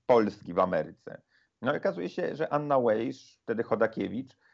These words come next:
mm, wyjechała, y, dwa czy trzy lata po, po Marku Chodakiewiczu, E, do kogo napisała list z popo-, o, z prośbą o wsparcie w uzyskaniu paszportu?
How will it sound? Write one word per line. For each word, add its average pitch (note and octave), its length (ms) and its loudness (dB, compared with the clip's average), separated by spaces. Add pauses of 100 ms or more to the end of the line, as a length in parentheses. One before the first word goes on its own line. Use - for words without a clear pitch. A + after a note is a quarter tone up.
(200)
mm, G2+ 340 -4
wyjechała, A2+ 1000 6
y, G2 440 -2
dwa A2+ 320 4
czy - 140 -18
trzy - 200 -14
lata G#2 300 4
po, - 320 -2
po A#2 100 -4
Marku G#2 300 2
Chodakiewiczu, F#2+ 880 -6 (500)
E, G2+ 420 0
do A#2 120 2
kogo A#2+ 220 -2
napisała G#2+ 520 -2
list G#2+ 360 -10
z - 80 -20
popo-, - 300 -8
o, - 240 -6
z - 60 -20
prośbą G#2 340 -6
o G2+ 60 -8
wsparcie G2 500 -4
w - 180 -18
uzyskaniu G2 440 -8
paszportu? - 600 -8